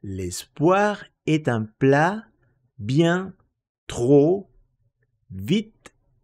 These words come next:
consommé. Esta P no se pronuncia,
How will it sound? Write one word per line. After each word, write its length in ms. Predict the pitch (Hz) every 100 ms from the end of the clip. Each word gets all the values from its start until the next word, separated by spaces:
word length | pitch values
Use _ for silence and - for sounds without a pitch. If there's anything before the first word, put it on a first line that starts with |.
| _ _ -
consommé. 1300 | 147 156 175 196 _ _ _ - - 151 151 165 _ _ _ _ 117 123 85 _ _ _ _ _ _ _ _ _
Esta 160 | _ 90
P 120 | 107
no 80 | 107
se 120 | 113
pronuncia, 400 | 110 120 117 127